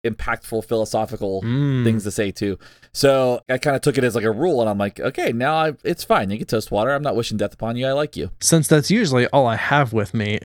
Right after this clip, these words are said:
Speaker 2: it's <laughs> either that I toast with water or I make people offended by the fact that I don't participate in their toast.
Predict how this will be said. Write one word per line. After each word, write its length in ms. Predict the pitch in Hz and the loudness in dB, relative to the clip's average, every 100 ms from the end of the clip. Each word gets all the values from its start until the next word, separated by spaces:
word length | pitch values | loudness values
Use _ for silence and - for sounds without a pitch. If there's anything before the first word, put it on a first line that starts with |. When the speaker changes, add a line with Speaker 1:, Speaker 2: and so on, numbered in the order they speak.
| - | 0
Speaker 2:
it's 240 | 156 - | 0 0
<laughs> 120 | - 214 | 2 4
either 320 | 185 170 131 | 6 4 4
that 100 | 131 | 4
I 120 | 123 | 4
toast 380 | - 165 165 - | 4 2 2 2
with 160 | 147 | 2
water 380 | 120 120 135 170 | 4 2 2 2
or 540 | - 135 127 120 120 120 | 2 2 4 4 2 0
I 200 | 101 120 | 2 2
make 300 | 117 117 123 | 2 0 0
people 320 | - 127 120 110 | 0 0 2 0
offended 320 | 120 117 110 | 0 0 0
by 100 | 107 | 0
the 80 | 107 | 0
fact 220 | 113 - | -2 -2
that 80 | 107 | -2
I 60 | |
don't 200 | 107 113 | 0 0
participate 380 | 120 117 117 - | 0 0 -2 -2
in 60 | 107 | -4
their 120 | 107 | -2
toast. 420 | - 98 95 - | -2 -2 -2 -6